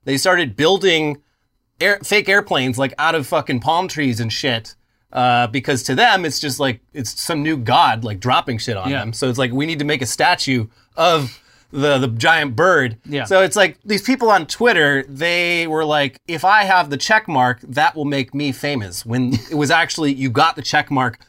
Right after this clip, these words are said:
Speaker 1: from being famous.
Speaker 2: There are, a-, and it's funny 'cause up until this point, there was still some kind of, like, weird perception that they were special.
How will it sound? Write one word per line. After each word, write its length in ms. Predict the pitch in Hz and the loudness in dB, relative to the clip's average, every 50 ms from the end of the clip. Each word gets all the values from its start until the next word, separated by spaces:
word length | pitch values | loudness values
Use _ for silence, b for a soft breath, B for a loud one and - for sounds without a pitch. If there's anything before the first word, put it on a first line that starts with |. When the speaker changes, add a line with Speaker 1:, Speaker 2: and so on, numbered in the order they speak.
| b b _ | b b _
Speaker 1:
from 280 | - - 156 170 165 | -2 0 0 0 0
being 300 | 135 147 135 127 120 113 | 2 2 2 2 0 -2
famous. 160 | - 123 117 | -2 -2 2
Speaker 2:
There 140 | 226 247 269 | 2 4 2
are, 80 | 247 - - - _ _ _ _ _ - | 2 0 -4 -10 _ _ _ _ _ -2
a-, 340 | 226 233 - - - - 214 | -2 -2 -2 -4 -4 -2 0
and 100 | 208 220 | 0 0
it's 160 | 220 220 - | -2 -4 -2
funny 280 | - 254 277 302 277 | 0 2 4 4 2
'cause 320 | - - 214 190 151 147 151 143 - _ _ _ _ _ _ _ _ _ _ _ _ _ | 2 0 0 -2 -4 -6 -14 -18 -20 _ _ _ _ _ _ _ _ _ _ _ _ _
up 240 | 190 226 277 277 - | 4 4 4 2 -2
until 380 | 349 339 302 - - 269 277 | -6 -6 -4 0 2 2 2
this 260 | 226 208 233 233 - - | 2 2 0 0 -2 -4
point, 420 | - - - 285 311 277 277 - | -6 -2 0 0 0 0 0 -2
there 120 | 208 190 | -2 -2
was 160 | 185 180 - - | -2 -2 -4 -6
still 360 | - - 220 262 294 254 - - | -4 -2 0 0 -2 -2 -6 -10
some 300 | - - - 226 220 220 | -10 -4 -2 -2 -2 -2
kind 320 | 220 - 220 220 214 208 | -2 -2 -2 -2 0 -2
of, 140 | 202 180 175 | -4 -6 -2
like, 340 | 185 190 185 175 156 - - _ _ _ _ _ _ _ _ _ _ _ _ _ _ _ _ - | 0 0 2 2 0 -4 -8 _ _ _ _ _ _ _ _ _ _ _ _ _ _ _ _ -12
weird 400 | 151 165 208 240 262 277 262 240 | -4 2 4 6 6 6 4 2
perception 800 | - 233 220 - - 233 247 240 - - 226 208 185 175 165 143 | 0 -2 -2 0 2 2 2 0 0 -2 -4 -4 -4 -4 -4 -4
that 180 | 170 175 - | -4 -4 -2
they 140 | - 180 170 | 0 -2 0
were 280 | 165 170 190 190 202 196 | 0 2 2 4 2 2
special. 600 | - - - 202 196 - - 170 135 117 113 110 | 2 0 0 0 0 0 -2 -4 -4 -4 -6 -10